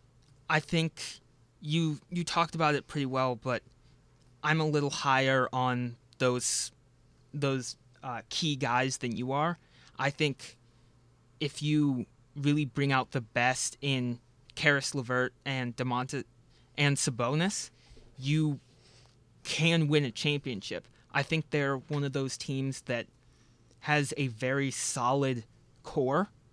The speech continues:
and some of their guys are really on the cusp of being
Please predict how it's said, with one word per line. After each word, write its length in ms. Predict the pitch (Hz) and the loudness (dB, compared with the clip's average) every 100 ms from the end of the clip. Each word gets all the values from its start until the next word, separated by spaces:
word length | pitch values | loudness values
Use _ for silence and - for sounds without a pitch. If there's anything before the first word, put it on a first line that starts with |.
| - - - - - - | -20 -20 -20 -20 -20 -12
and 360 | - 143 135 131 | 0 2 2 -2
some 320 | - - 156 | -8 -6 -2
of 60 | 156 | 0
their 120 | 139 | -2
guys 560 | 127 123 131 131 127 - | -2 -2 0 -2 -6 -8
are 380 | 123 120 120 101 - _ | -6 -4 -4 -6 -14 _
really 220 | 139 139 | -2 0
on 240 | 127 135 131 | 2 2 4
the 240 | 123 110 - | 2 2 -4
cusp 540 | - - 147 - - - | -4 4 4 4 -6 -6
of 500 | 135 131 131 120 - - - - - - 143 120 | 0 2 2 -2 -10 -20 -20 -20 -20 -16 -14 -4
being 600 | 143 135 139 127 123 | -2 0 0 -2 -6